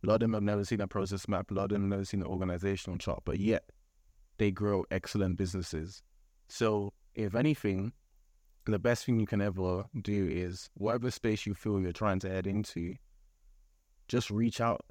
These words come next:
like, say, "I'm gonna speak to, like, twenty, thirty people." And oftentimes when you reach out to someone and say, um, "I'm not trying to sell you anything, like, I'm just trying to get to where you are.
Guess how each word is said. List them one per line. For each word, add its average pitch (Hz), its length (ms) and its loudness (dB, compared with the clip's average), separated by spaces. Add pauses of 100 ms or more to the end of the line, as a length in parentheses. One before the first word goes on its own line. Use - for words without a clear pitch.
(120)
like, 92 200 2 (380)
say, 120 300 0
"I'm 120 140 0
gonna 123 160 2
speak - 260 -6
to, 98 100 -2
like, 90 120 -2
twenty, 107 280 0
thirty 87 260 -2
people." - 420 -6 (460)
And 107 120 2
oftentimes 123 560 0
when 110 140 0
you 135 140 4
reach 117 260 0
out 120 180 -2
to 113 80 -6
someone 95 440 0
and 92 120 -6
say, 92 360 2 (800)
um, 92 400 0 (540)
"I'm 113 160 2
not 131 140 2
trying 113 180 2
to 101 80 -2
sell 104 240 0
you 95 120 2
anything, 87 560 -2 (220)
like, 95 200 -2 (160)
I'm 107 160 4
just 120 160 0
trying 113 160 2
to 95 80 0
get 85 200 -2
to 95 160 -4
where 87 260 2
you 92 280 0
are. 80 180 -2